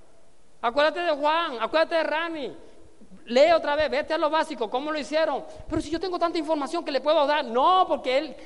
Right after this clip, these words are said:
él tiene una necesidad muy simple que hay que cubrirla. Y hasta que no se cubra eso,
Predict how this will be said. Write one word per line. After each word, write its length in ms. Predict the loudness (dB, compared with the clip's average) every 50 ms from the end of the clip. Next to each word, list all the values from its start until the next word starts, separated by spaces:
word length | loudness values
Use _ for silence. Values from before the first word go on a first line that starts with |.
| -18 -18 -10 -4
él 180 | 0 0 0 0
tiene 220 | 0 -2 0 0
una 160 | 2 2 2
necesidad 800 | 0 0 0 0 0 0 0 0 0 -2 2 2 2 2 2 0 -2 -6 -10 -8 -4
muy 200 | 0 2 2 2
simple 440 | 2 2 2 2 2 0 -2 -2 0
que 80 | 0
hay 60 | 0
que 140 | 0 0 -2
cubrirla. 600 | -2 -4 -4 -2 -2 -2 0 0 0 0 0 -2 -6 -10 -12 -12 -14 -18 -20 -20 -18 -8 -4
Y 60 | -2
hasta 160 | 0 0 0
que 100 | 0 0
no 100 | 0 0
se 120 | 2 0 0
cubra 480 | 2 0 0 2 4 4 4 4 4
eso, 260 | 2 2 0 0 0